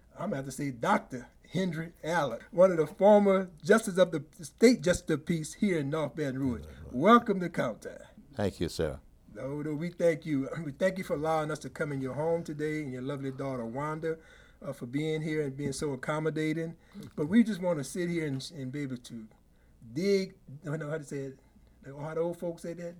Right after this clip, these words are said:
Speaker 1: d-, delve deep into,
Speaker 2: Yeah, to the
Speaker 1: into some, some history, <clears throat> time past, 'cause right now, how old are you?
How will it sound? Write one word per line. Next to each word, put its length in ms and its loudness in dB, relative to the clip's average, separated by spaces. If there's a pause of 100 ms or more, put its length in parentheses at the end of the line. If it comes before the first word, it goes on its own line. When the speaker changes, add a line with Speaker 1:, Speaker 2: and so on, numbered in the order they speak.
(120)
Speaker 1:
d-, 60 -16 (180)
delve 400 0
deep 260 2
into, 320 -8
Speaker 2:
Yeah, 140 2
to 260 -8
the 120 -8 (200)
Speaker 1:
into 360 -6
some, 240 -12
some 180 -10
history, 580 -2 (160)
<clears throat> 480 -20
time 340 0
past, 380 -4
'cause 160 -6
right 300 4
now, 320 4 (380)
how 160 -4
old 180 4
are 40 -4
you? 200 -2